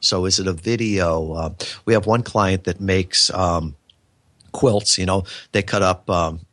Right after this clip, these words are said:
jerseys, different things like that, and they make quilts for people. And, you know, if she's on a podcast and it's a, it's a guy's podcast or a sports-related podcast, you know, she'll just throw out there, "We made one for Wayne Gretzky, and, uh,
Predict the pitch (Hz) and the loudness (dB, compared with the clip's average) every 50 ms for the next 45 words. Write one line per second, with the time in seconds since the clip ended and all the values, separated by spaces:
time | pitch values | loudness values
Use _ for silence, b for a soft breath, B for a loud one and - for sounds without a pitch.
0 | _ _ - 92 - 120 113 110 107 - 117 113 107 107 107 - - 107 98 - | _ _ -6 -2 0 2 2 2 2 0 -2 -2 -2 0 2 2 2 0 -2 -4
1 | 107 95 - 101 101 101 101 - 98 92 92 87 - - 95 92 92 98 95 - | -6 -4 -2 -4 -2 -2 -2 0 0 0 0 0 2 2 2 4 4 2 0 -4
2 | B B B B B B - 95 95 90 87 92 92 95 92 98 92 - - - | B B B B B B -4 -2 -2 -2 0 0 0 0 0 0 -2 0 0 2
3 | 123 113 - - - - 90 85 - - 87 85 - 78 - - - - - _ | 2 2 2 -2 -4 -6 -8 -6 -4 -6 -6 -4 -4 -4 -4 -6 -10 -18 -20 _
4 | - 98 92 92 87 85 87 85 104 101 92 95 B B B B B B _ - | -2 0 0 0 0 -2 -2 -2 0 0 0 -2 B B B B B B _ -4
5 | 107 - - 139 143 127 131 120 107 104 101 - - 110 110 107 107 - 107 104 | 0 0 2 2 2 2 2 2 0 0 -2 0 0 0 0 0 -2 0 2 2
6 | 104 101 101 107 - - - - - 92 95 90 87 87 - 92 85 82 80 - | 2 2 2 0 -2 -2 -4 -6 -4 -4 -4 -4 -2 -2 0 0 0 0 -2 -4
7 | - - 92 - _ _ _ _ _ _ _ _ _ _ _ _ _ _ _ - | -8 -14 -16 -16 _ _ _ _ _ _ _ _ _ _ _ _ _ _ _ -8
8 | 98 - 101 85 98 92 95 95 95 92 - - 95 90 90 85 - - 92 87 | -4 -4 -2 0 2 2 2 2 2 -2 -2 0 0 0 0 0 -2 -2 -2 -2
9 | 87 - - 85 78 - - - 104 110 104 - 101 90 85 82 87 85 90 85 | -2 -2 -4 -2 -2 -2 0 2 0 0 0 0 -2 -2 0 0 -2 -2 -2 -2
10 | - - 87 87 - - - 85 80 76 - - B B B B B B 107 98 | -2 -2 -2 -2 -2 -4 -4 -4 -2 -2 -4 -4 B B B B B B -2 0
11 | 92 - 185 139 117 110 - - 120 107 104 98 98 95 - 101 90 87 87 - | 2 2 2 2 2 0 0 0 2 2 2 2 0 0 -2 -2 -2 0 0 0
12 | 165 180 175 151 139 120 123 123 117 - 104 101 92 107 117 120 113 107 - 107 | 2 2 2 0 0 0 -2 -2 0 0 -2 0 2 2 2 2 0 0 2 2
13 | 107 110 - - - 110 110 107 92 90 87 - - - | 2 2 0 0 0 0 0 0 -2 -2 -4 -8 -10 -12